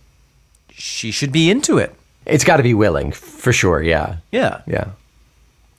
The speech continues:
Speaker 1: I'm trying to get, um, some notes on his death. Oh, okay. John had rebuked Herod for marrying Herodias, the ex-wife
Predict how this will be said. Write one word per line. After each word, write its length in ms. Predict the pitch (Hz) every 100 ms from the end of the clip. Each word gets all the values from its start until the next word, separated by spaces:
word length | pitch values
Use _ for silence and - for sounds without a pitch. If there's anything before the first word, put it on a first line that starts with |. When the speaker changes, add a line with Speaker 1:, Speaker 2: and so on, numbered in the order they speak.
| _
Speaker 1:
I'm 60 | 131
trying 180 | 175
to 40 | 165
get, 220 | 139 - -
um, 200 | 110 104
some 180 | 104 107
notes 260 | 110 107 107
on 260 | 104 98
his 220 | 95 90
death. 500 | - 101 - - - - _ _ -
Oh, 260 | 170 170 165
okay. 320 | - 127 95 - _ _ _ -
John 320 | 135 156 165
had 200 | 156 151 120
rebuked 680 | 104 101 127 139 - - - _
Herod 520 | 127 123 98 87 90 - _ _ _ _ _ _
for 160 | _ 127
marrying 680 | 113 113 107 104 95 95 92 _ _
Herodias, 920 | - 107 107 113 98 82 - - - _ _
the 120 | - - -
ex-wife 800 | 180 - 110 92 82 82 -